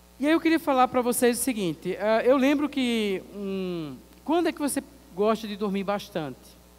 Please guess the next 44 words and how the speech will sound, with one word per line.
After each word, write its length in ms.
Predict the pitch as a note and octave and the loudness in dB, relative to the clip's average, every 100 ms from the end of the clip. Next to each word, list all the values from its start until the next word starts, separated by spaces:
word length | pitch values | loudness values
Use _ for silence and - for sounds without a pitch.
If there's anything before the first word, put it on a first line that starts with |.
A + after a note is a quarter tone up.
| - D#3+ | -20 -8
Geralmente 420 | F3+ A3+ F#3+ F#3+ | -4 -2 -2 -6
quando 140 | A3 | -8
a 40 | F#3 | -8
gente 100 | - | -8
tá 120 | F#3 | -8
bem 200 | D#3 F3 | -6 -8
cansado. 560 | F3+ A#3 - D3 B2 - - - - - - | -8 -10 -8 -8 -10 -14 -20 -20 -20 -16 -4
Eu 80 | |
lembro 220 | G#3+ C4+ C#4 | 0 0 0
quando 180 | B3+ | -2
eu 40 | B3 | 0
acabei 260 | A#3 G3+ | 0 -2
o 60 | G3+ | -2
namoro 460 | G3 F3 E3 G3 - - - - | -2 0 -2 -2 -8 -18 -20 -8
com 280 | E3+ F3 A3+ - - - - - | -4 -4 -4 -14 -20 -20 -20 -6
a 60 | |
minha 120 | E3+ | -6
atual 260 | F3+ F3+ F#3+ | -4 -2 -4
esposa 440 | G#3+ - F3 F#3+ - | -6 -8 -6 -6 -6
hoje, 400 | D#3+ D#3 F#3+ G3 | -4 -2 -2 -4
mas 180 | D#3+ D#3+ | -4 -6
eu 60 | |
acabei 240 | - D3+ D#3+ | -8 -8 -8
o 20 | |
namoro, 500 | D3+ C#3 D3+ F3 F3+ - | -8 -6 -8 -8 -14 -14
na 80 | D#3 | -6
primeira 260 | D3+ E3 G3+ | -4 -4 -6
vez 160 | E3+ | -8
que 80 | E3 | -10
a 40 | |
gente 80 | D#3 | -10
acabou 260 | D3+ C#3+ C#3+ | -12 -12 -10
o 40 | |
namoro, 460 | E3 E3 D#3+ F#3+ A3 - - - - | -8 -6 -6 -6 -10 -18 -20 -20 -8
uma 120 | G3 | -4
coisa 180 | G3 B3+ | 2 2
que 60 | B3+ | 0
eu 40 | |
queria 220 | B3+ A#3 | -2 -2
fazer 320 | A3+ B3 F3+ G#3+ | 0 0 2 0
era 540 | A3 F#3 G3 A3+ B3+ - - - D3+ | 2 2 0 0 -6 -10 -20 -20 -2
dormir. 520 | A3+ C4 G3+ E3 C#3+ - - - - - | 2 2 2 -4 -6 -12 -20 -20 -20 -6
Por 200 | C#4+ B3 | -4 -4
quê? 260 | G#3+ E3 | -4 -6